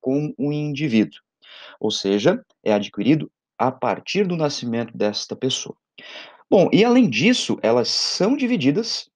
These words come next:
né, para todo o estudo dos esportes, do exercício físico, né, da prática esportiva como um todo,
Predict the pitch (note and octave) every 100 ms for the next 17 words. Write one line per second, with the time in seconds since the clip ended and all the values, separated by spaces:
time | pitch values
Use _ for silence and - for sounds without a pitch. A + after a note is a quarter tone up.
0 | - G2+ F#3 - A2+ G#2+ - F3+ G#3 D#3+
1 | - C3+ B2 G#2+ G#2+ G#2 D3+ - G#2+ A2
2 | E3 - C#3 - G#2+ A2 G#2+ G2+ - G#2+
3 | G#2 - A2+ G3+ G#3+ - G2 A#2+ A#2 -
4 | G2+ - - - G2+ - A2+ G#2+ G#2+ G#2+
5 | G#2+ C3 G3 C4